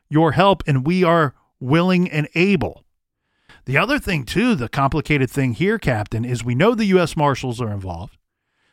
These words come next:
The A T F is involved, and for obvious reasons, he has firearms charges.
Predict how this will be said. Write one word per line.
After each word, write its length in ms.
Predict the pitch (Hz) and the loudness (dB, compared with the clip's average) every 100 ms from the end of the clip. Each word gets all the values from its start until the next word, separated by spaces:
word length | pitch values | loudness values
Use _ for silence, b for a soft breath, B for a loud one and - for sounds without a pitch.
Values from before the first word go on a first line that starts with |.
| - | 0
The 140 | 170 | 2
A 140 | 240 | 2
T 180 | - 247 | 2 2
F 160 | 220 196 | 2 2
is 140 | 147 | 0
involved, 420 | 156 135 135 143 | 2 2 2 2
and 160 | 151 139 | 0 -2
for 180 | 175 156 | 0 4
obvious 440 | 151 147 139 - | 2 2 -2 -2
reasons, 420 | 143 175 135 117 | -2 0 0 -2
he 140 | 139 139 | -2 -2
has 260 | 139 127 - b b b | -2 -4 -10 b b b
firearms 840 | - 160 175 165 147 147 139 - | -2 2 4 2 2 2 2 -4
charges. 800 | - - 175 190 127 - - - | -8 0 2 2 0 -10 -18 -20